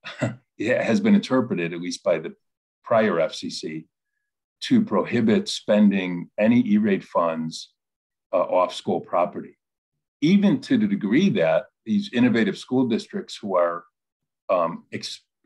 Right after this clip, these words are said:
who are ex-, trying to extend the school network to the community using wireless technologies, such as putting, you know, to-, uh, a, a cell tower on their roof, on the roofs of school buildings or teachers' homes, um, they cannot use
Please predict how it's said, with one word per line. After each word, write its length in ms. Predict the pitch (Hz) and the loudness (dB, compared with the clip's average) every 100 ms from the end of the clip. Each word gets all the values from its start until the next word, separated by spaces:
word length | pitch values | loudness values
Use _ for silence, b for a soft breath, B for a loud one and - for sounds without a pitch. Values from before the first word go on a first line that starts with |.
| - | -6
who 120 | 110 | 0
are 100 | 95 | 0
ex-, 160 | 92 - | -2 -6
trying 280 | - 104 | 0 4
to 80 | 101 | 4
extend 600 | 87 - - 104 104 101 | 2 -6 -2 0 4 2
the 40 | 90 | 2
school 280 | - 107 | -6 -4
network 420 | 92 95 - 92 - | 0 -2 -2 -8 -8
to 80 | |
the 100 | 90 - | -16 -8
community 360 | - 107 110 90 | 0 4 4 2
using 360 | 87 87 85 | -2 -4 -6
wireless 440 | 82 90 107 101 - | -2 2 2 0 -6
technologies, 920 | - - 80 76 73 67 - - - _ _ | -12 -10 -6 -4 -6 -12 -20 -20 -20 _ _
such 240 | - - - | -14 -12 -12
as 60 | |
putting, 520 | - 107 85 82 80 - | -8 -4 -2 -4 -6 -8
you 80 | 98 | -4
know, 120 | 85 | -4
to-, 200 | 82 - | -4 -2
uh, 480 | 92 - 92 80 76 - _ _ - | -2 -2 -4 -4 -4 -10 _ _ -10
a, 80 | - _ _ - | -10 _ _ -8
a 120 | 82 | -8
cell 300 | - 120 98 | -4 0 0
tower 360 | 95 98 85 82 | 2 0 2 0
on 120 | 82 | -2
their 140 | 80 | -6
roof, 400 | 78 98 98 - - - _ _ _ | -6 -2 -2 -4 -18 -20 _ _ _
on 100 | - | -4
the 60 | 85 | -2
roofs 280 | 90 98 - | -2 -4 -6
of 60 | |
school 300 | - - 101 | -8 -4 -2
buildings 520 | 87 87 85 82 82 82 | -2 -2 -2 -2 -4 -6
or 80 | |
teachers' 460 | 80 - 101 95 - | -12 -4 -4 -4 -6
homes, 560 | 101 95 85 82 - _ _ _ _ _ - | 0 0 0 -6 -8 _ _ _ _ _ -2
um, 200 | 92 82 | 0 2
they 140 | 120 | 0
cannot 400 | 120 135 117 107 | 2 2 2 0
use 680 | 95 110 123 107 101 - | 2 4 6 4 2 -4